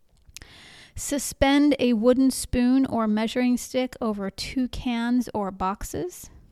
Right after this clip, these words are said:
Drape a piece of foil over top, pressing lightly to form a taco shell shape. Okay, so did you understand that? Your,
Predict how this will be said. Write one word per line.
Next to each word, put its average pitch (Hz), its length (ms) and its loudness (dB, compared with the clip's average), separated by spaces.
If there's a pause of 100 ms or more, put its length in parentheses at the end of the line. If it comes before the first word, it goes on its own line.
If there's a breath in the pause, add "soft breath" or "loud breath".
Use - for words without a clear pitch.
(760 loud breath)
Drape 254 420 0
a 233 140 -2
piece - 400 -4
of 226 180 -4
foil 233 560 0
over 214 420 -2 (140)
top, 233 500 -6 (760 soft breath)
pressing 226 440 -4
lightly 208 500 -6
to - 140 -8
form 208 400 -4
a 202 120 -6
taco 220 580 -8
shell 180 380 -8
shape. - 540 -10 (1300 loud breath)
Okay, 190 160 -10
so 240 160 -6
did 208 180 -2
you 226 80 0
understand 214 520 -2
that? 240 180 -6 (720 soft breath)
Your, 220 420 0